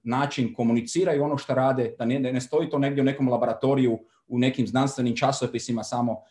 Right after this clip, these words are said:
jer ljudi su ti koji plaćaju znanstvenike, jer većinom znanstvenika se plaća i stručnjaka, pa i u hrvatskom medicinskom, e, sustavu je plaćeno od poreznih ob-, obveznika. I porezni obveznici su,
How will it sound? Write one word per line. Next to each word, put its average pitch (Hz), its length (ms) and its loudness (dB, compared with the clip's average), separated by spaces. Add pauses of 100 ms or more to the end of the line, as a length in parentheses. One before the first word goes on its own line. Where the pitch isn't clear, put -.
(140)
jer 127 200 -2
ljudi 165 280 2
su - 180 -6
ti 143 160 -2
koji 131 220 0
plaćaju 127 640 -2 (100)
znanstvenike, 117 880 -2
jer 117 120 -6
većinom 123 320 -2
znanstvenika 117 560 -4
se - 200 -8
plaća 113 460 -2
i 110 60 -10
stručnjaka, 104 640 -8 (240)
pa 117 80 -2
i 120 40 0
u 117 40 -2
hrvatskom 117 440 -2
medicinskom, 107 540 -4 (200)
e, 104 140 -4
sustavu 110 580 -2
je 113 140 -6
plaćeno 127 480 -2
od 127 320 -4
poreznih 143 360 -2
ob-, - 220 -4
obveznika. 175 560 -2 (280)
I 135 140 -12
porezni 180 320 0
obveznici 165 640 -2 (140)
su, 151 580 -2